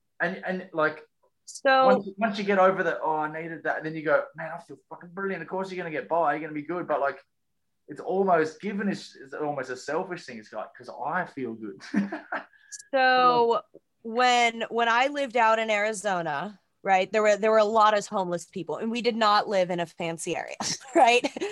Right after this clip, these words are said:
Speaker 2: I had a shitty little apartment in a shitty little area in the suburbs of Phoenix.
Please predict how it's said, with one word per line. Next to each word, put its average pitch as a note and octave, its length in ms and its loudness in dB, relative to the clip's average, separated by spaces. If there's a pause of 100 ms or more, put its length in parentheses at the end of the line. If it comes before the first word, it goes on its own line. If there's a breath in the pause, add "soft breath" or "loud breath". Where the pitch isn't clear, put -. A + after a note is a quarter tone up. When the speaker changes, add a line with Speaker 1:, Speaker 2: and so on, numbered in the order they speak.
(140)
Speaker 2:
I B3 100 6
had A#3+ 160 4
a A3+ 40 0
shitty C#4 440 2
little C4+ 240 4
apartment G#3+ 500 0
in G3 120 -6
a G3 40 -4
shitty A3+ 600 -2
little A3 300 2
area F#3+ 720 2
in G3 80 -6
the F#3 80 -4
suburbs F3+ 560 -2
of E3 120 -8
Phoenix. C#3+ 600 -10